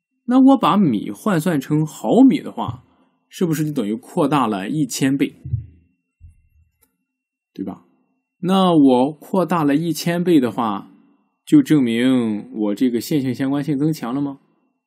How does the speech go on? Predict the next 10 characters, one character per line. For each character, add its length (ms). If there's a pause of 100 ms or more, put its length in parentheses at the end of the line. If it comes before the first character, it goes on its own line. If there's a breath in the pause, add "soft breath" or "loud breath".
(360)
那 120
变 260
量 440
是 200
同 340
一 120
组 140
变 200
量 160
呀。 220